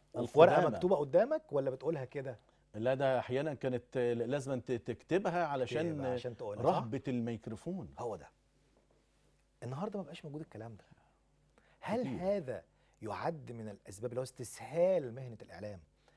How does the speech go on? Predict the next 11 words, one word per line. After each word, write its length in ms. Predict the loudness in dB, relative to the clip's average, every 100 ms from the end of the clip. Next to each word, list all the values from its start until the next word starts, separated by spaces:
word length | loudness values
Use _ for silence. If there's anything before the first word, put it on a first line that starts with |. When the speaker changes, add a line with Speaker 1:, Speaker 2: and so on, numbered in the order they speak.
| _ _ _ _
Speaker 1:
يعد 340 | -12 -10 -8
من 140 | -6 -6
الأسباب 640 | -10 -14 -8 -6 -4 -8 -10 _
التي 340 | -6 -4 -4 -8 0
أيضا 480 | 2 2 0 -4 -6 -10
كانت 300 | -8 -6 -8
سبب 440 | -8 0 2 2 0 _ _ _ -20 _ _
في 260 | -12 -12 -14
فقدان 420 | -14 -12 -4 -4
الثقة 520 | -4 -12 -14 -10 -14 -14 _
بعض 300 | -4 -4 -14